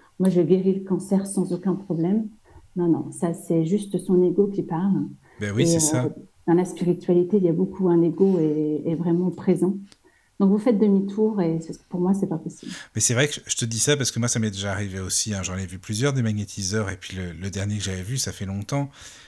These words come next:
Speaker 2: Parce que si tu veux, j'ai de l'épilepsie, en fait. Et puis, euh, il m'avait dit, « Ah oui, oui, non, mais en deux séances, il y a pas de problème, c'est sûr, euh, il y aura plus rien. »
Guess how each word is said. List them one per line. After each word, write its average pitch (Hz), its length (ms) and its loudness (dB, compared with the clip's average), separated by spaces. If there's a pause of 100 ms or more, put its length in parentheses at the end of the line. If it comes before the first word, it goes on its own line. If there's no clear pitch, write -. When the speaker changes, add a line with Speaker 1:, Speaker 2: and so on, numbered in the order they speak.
(100)
Speaker 2:
Parce - 140 -4
que 107 60 -4
si - 80 -4
tu 107 80 -4
veux, 120 60 0
j'ai 110 180 -2
de 90 100 -10
l'épilepsie, 101 640 -4
en 139 60 -2
fait. - 220 -8
Et 110 100 -4
puis, 113 340 -4
euh, 101 80 -2
il 92 100 -8
m'avait 98 160 -4
dit, « 104 160 -4
Ah 123 100 4
oui, 143 120 4
oui, 139 160 4
non, 117 120 4
mais 101 120 0
en 104 140 0
deux 135 180 2
séances, 131 580 2
il 95 60 -4
y - 20 -4
a 85 60 -6
pas - 160 -4
de 135 60 -6
problème, 123 500 0
c'est - 160 2
sûr, 123 460 0
euh, 87 180 -4
il 82 60 -8
y 104 60 0
aura 123 120 2
plus - 160 -8
rien. » 117 420 -2